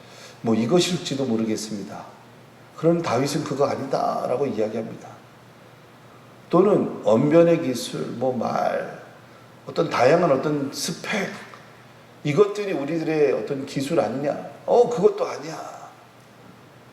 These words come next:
다윗의 가장 큰 어떤 계획에 대한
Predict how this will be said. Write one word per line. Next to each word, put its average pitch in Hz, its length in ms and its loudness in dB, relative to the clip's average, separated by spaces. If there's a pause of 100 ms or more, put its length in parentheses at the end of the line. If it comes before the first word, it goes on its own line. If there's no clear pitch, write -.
(600)
다윗의 151 600 2
가장 151 500 -2
큰 214 1000 2
어떤 151 340 -2
계획에 160 640 4
대한 135 400 4